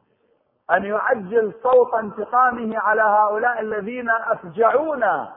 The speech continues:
بهذه الرزية الكبرى والمصيبة العظمى بتفجير مرقد الإمامين العسكريين في سامراء صلوات الله وسلامه عليهم أجمعين. هذه لاحظوها، أحبتي، بالدعاء. بعد ذلك واحد يسأل الله أن يفك رقبته من النار،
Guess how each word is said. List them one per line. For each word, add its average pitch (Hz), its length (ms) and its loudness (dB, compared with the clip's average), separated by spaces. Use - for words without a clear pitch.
بهذه 220 540 2
الرزية 226 520 -2
الكبرى 240 640 2
والمصيبة 220 600 -2
العظمى 240 680 2
بتفجير 220 640 -4
مرقد 262 420 -2
الإمامين 233 640 -2
العسكريين 202 840 -6
في 247 160 -6
سامراء 208 680 4
صلوات 180 340 2
الله 190 260 0
وسلامه 170 420 0
عليهم 143 280 -6
أجمعين. 123 380 -16
هذه 254 260 4
لاحظوها، 226 760 4
أحبتي، 185 480 -12
بالدعاء. 196 580 4
بعد 202 280 2
ذلك 214 220 6
واحد 190 280 2
يسأل 196 260 2
الله 190 380 2
أن 185 80 -10
يفك 185 380 -8
رقبته 175 760 -4
من 160 200 -12
النار، 143 560 -10